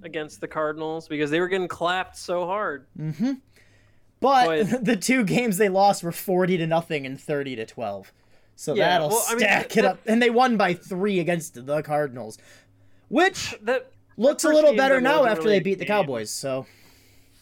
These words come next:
Speaker 1: Yeah, that,
Speaker 2: Yeah.
Speaker 1: that first game really wasn't a game. You know, it, it was
Speaker 2: That, that
Speaker 1: raining so hard,
Speaker 2: and
Speaker 1: and
Speaker 2: it
Speaker 1: it was
Speaker 2: fell
Speaker 1: like
Speaker 2: apart instantly.
Speaker 1: Yeah, it was, it was like three broken plays that just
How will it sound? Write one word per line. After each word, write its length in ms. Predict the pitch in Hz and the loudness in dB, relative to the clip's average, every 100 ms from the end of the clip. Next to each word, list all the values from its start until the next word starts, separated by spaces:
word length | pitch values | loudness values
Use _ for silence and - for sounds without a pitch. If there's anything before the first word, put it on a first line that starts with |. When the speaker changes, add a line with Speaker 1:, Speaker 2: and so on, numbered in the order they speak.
| - | -6
Speaker 1:
Yeah, 300 | 160 143 135 | -4 -4 -4
that, 160 | 196 | -4
Speaker 2:
Yeah. 60 | 226 | -4
Speaker 1:
that 220 | 220 220 | -6 -4
first 240 | 277 277 | -6 -6
game 240 | - 196 190 | -6 -4 -4
really 220 | 175 170 | -2 -2
wasn't 300 | 156 151 156 | -2 -4 -6
a 60 | 143 | -10
game. 640 | 139 143 151 160 165 165 _ _ _ _ _ _ _ | -8 -8 -6 -8 -10 -16 _ _ _ _ _ _ _
You 100 | - 160 | -10 -6
know, 200 | 160 165 | -2 -2
it, 300 | 165 147 143 | -2 -4 -6
it 40 | 170 | -12
was 100 | 151 | -4
Speaker 2:
That, 300 | 233 202 - | -2 -2 0
that 120 | 214 | -2
Speaker 1:
raining 240 | 170 165 156 | -2 -6 -10
so 280 | - 156 | -6 -4
hard, 400 | 143 143 143 143 | -4 -4 -2 -2
Speaker 2:
and 80 | 196 | 0
Speaker 1:
and 20 | 190 | -2
Speaker 2:
it 60 | |
Speaker 1:
it 20 | |
was 60 | 147 | 0
Speaker 2:
fell 120 | 190 | 0
Speaker 1:
like 140 | 160 139 | 0 -2
Speaker 2:
apart 320 | 143 131 - | -4 -6 -8
instantly. 640 | 143 139 - 113 107 104 110 | -14 -16 -16 -18 -14 -14 -6
Speaker 1:
Yeah, 120 | 185 | -4
it 40 | |
was, 200 | 185 196 | -4 -6
it 120 | 214 | -8
was 140 | 226 226 | -6 -4
like 120 | 226 - _ | -6 -8 _
three 400 | - 180 208 208 | -12 -8 -6 -8
broken 600 | 180 160 156 156 170 160 | -10 -4 -2 -2 -6 -10
plays 640 | 151 147 151 151 147 139 - | -12 -8 -6 -6 -8 -12 -14
that 280 | - 135 131 | -10 -8 -10
just 340 | - 143 - | -14 -16 -16